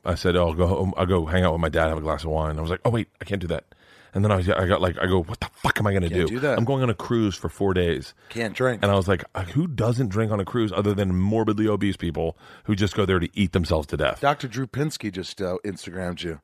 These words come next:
Speaker 1: Did he?
Speaker 2: Said he? Yeah, he was on your Instagram after you said, you know, or maybe it was, uh,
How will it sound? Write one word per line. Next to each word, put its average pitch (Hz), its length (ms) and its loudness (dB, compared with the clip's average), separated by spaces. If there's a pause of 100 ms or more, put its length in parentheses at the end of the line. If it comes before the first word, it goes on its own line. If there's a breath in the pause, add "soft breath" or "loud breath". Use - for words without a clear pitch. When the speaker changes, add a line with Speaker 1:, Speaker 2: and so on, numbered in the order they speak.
(300)
Speaker 1:
Did 92 180 4
he? 160 40 4
Speaker 2:
Said 110 180 0 (200)
he? - 180 -14
Yeah, 156 220 2
he 104 60 0
was 92 100 -4
on 113 100 0
your 110 140 0
Instagram 110 360 -2
after 107 160 -6
you 104 60 -4
said, 104 240 -2
you 95 60 -6
know, 98 180 -4
or 110 140 0
maybe 113 180 2
it 107 60 -2
was, 98 200 -2
uh, 101 180 4